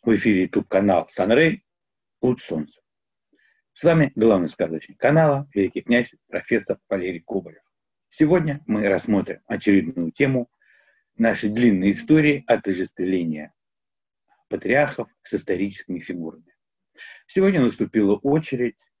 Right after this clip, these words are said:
а, патриарха по имени Иуда, который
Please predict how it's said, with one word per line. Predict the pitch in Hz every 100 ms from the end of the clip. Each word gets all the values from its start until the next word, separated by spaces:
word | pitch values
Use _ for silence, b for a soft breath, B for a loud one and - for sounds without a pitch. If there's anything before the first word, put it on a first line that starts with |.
| _
а, | 110 87
патриарха | 82 98 101 104 117 - 110 - _ _
по | - 101 -
имени | 123 110 101 98 101
Иуда, | 101 90 80 - _ _ _ -
который | 90 - 90 87 -